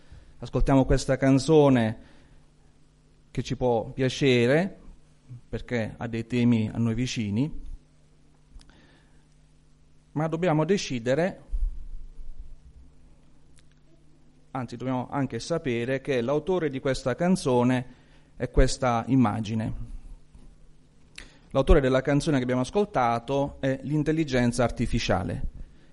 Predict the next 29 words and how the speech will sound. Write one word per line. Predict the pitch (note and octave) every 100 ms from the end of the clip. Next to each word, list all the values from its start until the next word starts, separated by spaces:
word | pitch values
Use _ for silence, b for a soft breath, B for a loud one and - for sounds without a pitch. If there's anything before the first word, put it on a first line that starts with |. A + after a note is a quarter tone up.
| b - _ - - - - - - - - - - - _
E | C#3+
anche | D3 C#3+
l'autore | C3 C#3+ D3+ F3 C#3+
di | B2
quelle | B2 B2+ A#2+
immagini | B2 B2 A2 G#2 A2
che |
abbiamo | A2+ E3
visto | C#3 G#2 - D#3 E3 E3+ - -
è | B2
l'intelligenza | C3+ C3+ C3 B2+ B2 A#2+ A#2+
artificiale. | - A#2 A#2 - G2 G2+ - - - - - - - - - _ _ _ _ _ - b b b b b b - _ _ _ _ _ -
L'autore | C3 C3 F3
della | C3 B2+
canzone | C#3+ G#3+ G3+ C3 C#3 C#3
si | -
è | C3+ B2 - -
creato, | - D3 D3+ D3 C#3 C3 B2+
autocreato | A#2+ C#3+ B2+ A#2 C3+ B2 B2
anche | A#2+ C3+
un'immagine | F3+ C#3 A2 G#2 A#2
che | A2+
è | A#2
quella | A#2+ A2+
che | A2+
vedete | A2 A#2 A#2
in | G#2+
questa | A2+ - - F#2+ - -
figura | - A2 G#2 G#2+